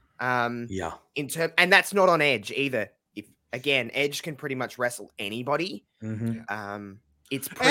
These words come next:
Speaker 1: pretty
Speaker 3: has forgotten more about professional wrestling than Dom has, will ever know.
Speaker 1: Yeah,
Speaker 3: Like,
Speaker 1: Edge's
Speaker 3: let's be
Speaker 1: left
Speaker 3: honest.
Speaker 1: toe has more charisma,
Speaker 3: Yeah.
Speaker 1: by the way, than Dominic
Speaker 2: <laughs>
Speaker 1: Mysterio. But I, I, I, it's not to say that he can't be great. I'm not saying that he can't be, but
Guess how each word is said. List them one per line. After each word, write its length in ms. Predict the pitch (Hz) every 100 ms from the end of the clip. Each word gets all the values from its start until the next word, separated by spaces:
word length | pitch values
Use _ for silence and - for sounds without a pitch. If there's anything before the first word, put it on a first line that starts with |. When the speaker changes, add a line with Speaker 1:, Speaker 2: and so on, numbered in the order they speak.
| 349 277
Speaker 1:
pretty 60 | 349
Speaker 3:
has 140 | 277
forgotten 640 | - 254 185 208 220 202 190
more 260 | 180 180
about 300 | 175 170 170
professional 500 | - - 165 156 170
wrestling 420 | 147 156 151 160 143
than 140 | 139
Dom 320 | 143 147 143
has, 220 | 135 127 160 - _ -
will 180 | 143 151
ever 340 | 147 123 131 -
know. 220 | 139 131 - - - - _ -
Speaker 1:
Yeah, 280 | 170 165
Speaker 3:
Like, 100 | 139
Speaker 1:
Edge's 140 | 208 214
Speaker 3:
let's 140 | 214
be 60 | 190
Speaker 1:
left 140 | 185
Speaker 3:
honest. 140 | - -
Speaker 1:
toe 340 | 170 160 135 127
has 220 | 139 135
more 400 | 139 131 120 120
charisma, 600 | - - 131 170 165 143
Speaker 3:
Yeah. 80 | 110
Speaker 1:
by 180 | 113 120
the 100 | 110
way, 200 | 110 110
than 180 | 110 110 107 -
Dominic 320 | 123 120 110
Speaker 2:
<laughs> 40 |
Speaker 1:
Mysterio. 680 | 110 104 104 98 107 98 110
But 180 | 123 - - - -
I, 120 | 214 233
I, 140 | 247 247
I, 220 | 262 294 - _ -
it's 180 | 262 240
not 240 | 294 -
to 100 | 403
say 260 | - 269 254
that 140 | 233
he 140 | 214 208
can't 440 | - 185 190 -
be 100 | 170
great. 360 | 127 131 92 - _ _ _ _ _
I'm 120 | 160 202
not 220 | 220 -
saying 280 | 233 220 190
that 120 | 180
he 60 |
can't 400 | 165 - 170 165 -
be, 100 | 127
but 220 | 143